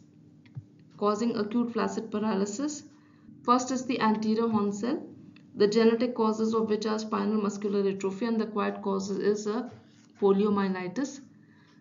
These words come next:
The characteristic features are asymmetric, patchy motor weakness. The second site is the peripheral nerve, characteristic example being Guillain-Barré syndrome.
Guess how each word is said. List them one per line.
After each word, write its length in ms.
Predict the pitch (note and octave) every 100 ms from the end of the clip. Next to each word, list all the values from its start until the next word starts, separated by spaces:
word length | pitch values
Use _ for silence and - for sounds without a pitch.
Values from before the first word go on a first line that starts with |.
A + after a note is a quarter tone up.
| - - - -
The 120 | G#3+
characteristic 680 | A3+ A3 G#3+ A3+ A3 B3 B3
features 300 | A#3+ A#3 B3
are 100 | B3
asymmetric, 640 | - A3 A3+ A3 A3 B3+ -
patchy 320 | G#3+ G3+ A3+
motor 280 | G3+ F#3+ G3
weakness. 560 | F3+ - - D3 - - - - _ - - _ _ _ _ _ _ _ _ _ - _ _ _ _ _
The 180 | G3+ G3+ - -
second 240 | A#3+ B3+
site 220 | B3 A#3+ A#3
is 100 | A3+
the 140 | B3
peripheral 400 | A3+ G3+ G3+ A3
nerve, 320 | A3 B3 C#4
characteristic 640 | A3+ G#3 - G3+ G3+ - -
example 440 | - G3+ G3+ G#3
being 280 | G#3 G#3 G3+
Guillain-Barré 800 | A3 A3 - - G#3 G#3 G3+ G3
syndrome. 520 | G3 F3+ F#3+ C4+ -